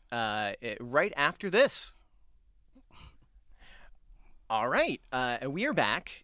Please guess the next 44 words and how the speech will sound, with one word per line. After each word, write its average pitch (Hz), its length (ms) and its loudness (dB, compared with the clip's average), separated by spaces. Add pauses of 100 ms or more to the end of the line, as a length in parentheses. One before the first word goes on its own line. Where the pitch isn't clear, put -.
and, 123 420 -2
uh, 107 400 0
let's 147 160 -4
just, 220 240 -2
let's 208 140 0
just, - 260 -4
uh, 143 220 4
let's 214 160 0
just 254 160 -6
start 175 240 2
off 139 240 4
by 156 80 -2
saying 123 380 -2
that 120 160 -4
this, 123 240 -4
uh, 113 200 2
we're 123 120 -4
gonna, 139 280 -2
we're 135 120 -6
gonna 139 100 -2
start 160 260 -2
talking 139 300 -2
about 127 220 -2
some 117 160 -6
spoilers 127 480 -2
here, 117 320 -4 (440)
uh, 101 320 -2
some 127 200 -4
information 139 520 -2
about 127 220 0
week 131 240 -4
one 127 440 -2
that 107 200 0
we 120 140 -2
know. 120 440 0 (120)
Um, 104 580 -2
so 117 380 -2
if 117 200 -4
you 127 200 -4
do 127 100 0
not 131 240 2
wanna 170 160 -4
be 190 140 -6
spoiled, 117 520 -2